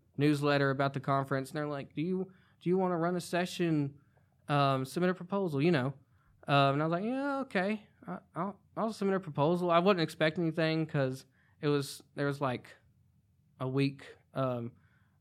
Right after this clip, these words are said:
it was like a, I had a week to do it, s-, and it was during a busy part of the semester, so I just, I put together s-, um, a quick proposal, submitted it, didn't think nothing of it afterwards 'cause I didn't hear no-,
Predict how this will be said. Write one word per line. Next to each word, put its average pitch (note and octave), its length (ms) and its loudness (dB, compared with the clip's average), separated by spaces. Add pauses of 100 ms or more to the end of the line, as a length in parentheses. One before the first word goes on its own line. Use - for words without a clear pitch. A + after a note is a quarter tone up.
(260)
it C#3 80 0
was C#3 100 0
like C#3 180 0
a, C3 80 -2 (180)
I C3+ 120 0
had C#3+ 80 0
a B2+ 60 0
week C#3 240 -2
to C#3 80 -4
do C3+ 200 2
it, C#3 100 0
s-, - 180 -18 (100)
and C3 120 -2
it B2+ 80 -4
was A#2+ 320 -6
during C3+ 220 -2
a B2 60 -2
busy C3+ 240 0
part C3 160 0
of B2+ 80 -4
the - 40 -12
semester, C3 440 -4
so C3 180 -4
I C3 80 -2
just, C3+ 220 -4 (520)
I C3 140 0
put C#3+ 240 -2
together C#3+ 360 2
s-, - 260 -8
um, B2 380 -2 (280)
a C3+ 60 -8
quick E3+ 340 -4
proposal, D3+ 720 2 (240)
submitted C#3+ 440 2
it, C#3 280 0 (1120)
didn't E3+ 480 4 (420)
think D#3+ 200 2
nothing D3+ 160 0
of C#3+ 140 2
it G2 60 -6
afterwards D#3+ 540 0
'cause C#3 160 -4
I C3+ 40 -2
didn't C3 200 -2
hear C3+ 160 -2
no-, D3 200 -2